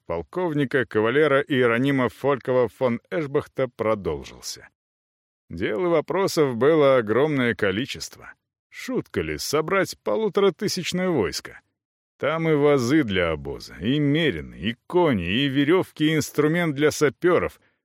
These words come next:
бобы, мука, солонина, масло, врачи, палатки, оружейник, девки, пиво, фураж для скота,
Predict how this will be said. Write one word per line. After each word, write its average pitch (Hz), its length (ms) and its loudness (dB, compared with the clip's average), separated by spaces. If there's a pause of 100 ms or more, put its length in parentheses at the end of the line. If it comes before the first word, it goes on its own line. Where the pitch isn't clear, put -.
(180)
бобы, 139 640 0
мука, 143 640 2
солонина, 147 920 2
масло, 107 720 0
врачи, 147 720 -2
палатки, 170 800 0
оружейник, 156 920 4
девки, 120 800 -2
пиво, 143 440 2
фураж 202 580 0
для 127 180 0
скота, 123 500 0